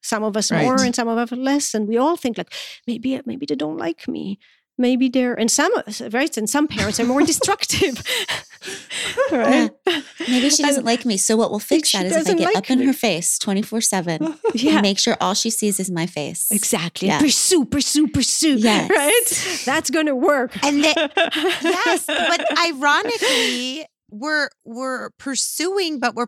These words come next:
Speaker 4: pursuing just the wrong way. Because
Speaker 1: Right.
Speaker 4: when you look at what the studies show about effective reconciliation in cases of,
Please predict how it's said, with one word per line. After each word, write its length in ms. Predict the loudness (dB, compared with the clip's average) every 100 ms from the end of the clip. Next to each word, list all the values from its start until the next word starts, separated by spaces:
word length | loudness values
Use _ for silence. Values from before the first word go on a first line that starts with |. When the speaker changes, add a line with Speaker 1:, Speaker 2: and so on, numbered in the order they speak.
| -4
Speaker 4:
pursuing 420 | -4 -4 -4 -4
just 220 | -4 -4 -4
the 100 | -6
wrong 460 | -2 -2 -2 -4
way. 440 | -2 -2 -4 -8 -8
Because 280 | -4 -2 -2
Speaker 1:
Right. 80 | -2
Speaker 4:
when 180 | -2
you 320 | -2 -2 -2 -4 -4
look 140 | -4
at 120 | -4 -4
what 160 | -6
the 80 | -6
studies 380 | -2 -2 -2 -4
show 220 | -2 -2
about 260 | -2 -6 -8 -10
effective 720 | -6 -6 -4 -2 -2 -4 -10 _ _ _ _ _ 0 0 0
reconciliation 1200 | -4 -4 -4 -4 -4 -4 -4 -4 -4 -4 -8 -12 -16 _ _ _ _ _ 0
in 200 | 2 0
cases 480 | 0 0 0 0
of, 220 | -2 -4